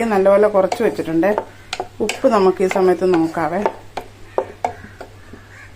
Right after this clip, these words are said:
ഉപ്പ് കുറവായിരുന്നു, ഉപ്പ് ഞാൻ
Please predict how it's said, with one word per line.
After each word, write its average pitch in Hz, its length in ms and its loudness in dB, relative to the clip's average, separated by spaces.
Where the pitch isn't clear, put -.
ഉപ്പ് 208 240 -2
കുറവായിരുന്നു, 180 540 2
ഉപ്പ് 214 200 -4
ഞാൻ 196 80 2